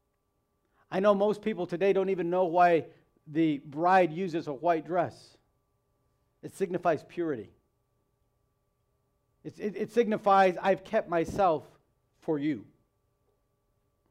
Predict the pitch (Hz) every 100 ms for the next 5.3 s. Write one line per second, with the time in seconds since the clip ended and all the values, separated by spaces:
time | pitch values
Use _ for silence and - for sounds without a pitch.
0 | _ _ _ _ _ _ _ _ _ _
1 | _ _ 139 - 233 220 190 160 170 165
2 | 175 117 - _ _ _ _ _ _ _
3 | _ _ _ _ _ _ _ _ _ _
4 | _ _ _ _ _ 190 220 220 196 185
5 | 170 190 151